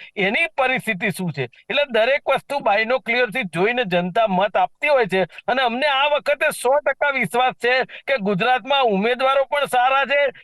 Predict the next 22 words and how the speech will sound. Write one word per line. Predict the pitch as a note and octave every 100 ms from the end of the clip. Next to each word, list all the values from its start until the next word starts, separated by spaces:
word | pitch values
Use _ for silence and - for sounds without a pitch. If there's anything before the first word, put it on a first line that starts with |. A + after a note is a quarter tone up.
| _
પ્રચાર | F#3 G3+ - C#4+ C#4+
પણ | - D4
સારો | A#3+ B3+ C4+ C#4+
છે | - D4 C#4+ - -
અને | A3 C#4 D#4+ D#4 C#4 -
રાષ્ટ્રીય | E3 E3 - D4+ E4
નેતાઓ | D4+ C4+ C#4+ C#4
પણ | A#3+ D4 C4+ F#3+ - _ _ _
ખૂબ | C4 D#4 -
સારા | A#3 A#3+ C4
મેનિફેસ્ટો | A#3 A3 A#3 A3 G#3+ -
સાથે | A#3 G#3 G3+
આગળ | G3 F#3 C4+ D4
વધી | G#3+ A3+
રહ્યા | G#3+ F#3+
છે. | F3
એટલે | E3 - - A#3
આ | A#3 D4
વખતે | C#4 C#4 C4+ C#4
ગુજરાતમાં | G3 F3 - C#4+ - C#4 C#4 G#3+
દસ | A3 C#4+ - -
સીટો | A#3 A3 B3 B3 A3+